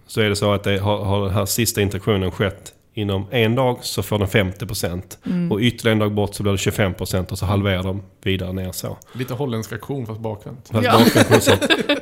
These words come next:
Speaker 1: Och nu, alltså om man tänker på det, eh, det är jätte-, jag tycker det är jättebra att det fi-, det här verktyget finns. Det är jättebra att man har de här olika attributionsmodellerna att välja bland. Jag kan tycka när man, när du går igenom dem att alla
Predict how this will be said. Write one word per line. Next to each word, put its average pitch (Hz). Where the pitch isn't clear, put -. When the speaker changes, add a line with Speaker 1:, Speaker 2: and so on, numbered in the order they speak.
Speaker 1:
Och 143
nu, 165
alltså 175
om 190
man 185
tänker 180
på 208
det, 147
eh, 127
det 135
är 139
jätte-, 160
jag 147
tycker 156
det -
är -
jättebra 135
att 123
det -
fi-, -
det 127
här 131
verktyget 123
finns. 170
Det 123
är -
jättebra 120
att 107
man 113
har 110
de 110
här 110
olika 104
attributionsmodellerna 110
att 107
välja 113
bland. 120
Jag 117
kan 131
tycka 139
när 113
man, 107
när 110
du 107
går 110
igenom 117
dem 104
att -
alla 135